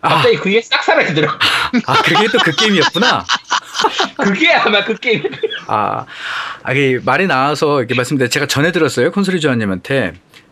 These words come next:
Speaker 1: 그분이
Speaker 2: 네.
Speaker 1: 원래 투잡을 뗐어요.
Speaker 2: 네.
Speaker 1: 네, 원래 그냥 회사 다니면서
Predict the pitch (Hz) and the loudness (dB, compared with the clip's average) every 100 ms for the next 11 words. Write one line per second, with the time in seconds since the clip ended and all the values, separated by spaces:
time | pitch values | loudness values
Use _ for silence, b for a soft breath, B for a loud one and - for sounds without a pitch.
0 | - 160 202 196 135 151 156 165 143 90 | -4 0 2 2 2 2 2 2 2 0
1 | - - - 254 285 247 190 147 120 107 | -6 -6 0 2 2 0 0 2 2 2
2 | 139 - - _ _ _ _ _ _ _ | 0 -2 -8 _ _ _ _ _ _ _
3 | - - - - 160 151 123 113 143 156 | -4 -2 -2 -2 2 2 2 2 2 2
4 | 147 135 123 - b b b - 196 294 | 2 0 -2 -8 b b b -4 -2 0
5 | - 123 135 123 117 165 90 | 0 0 0 0 0 0 0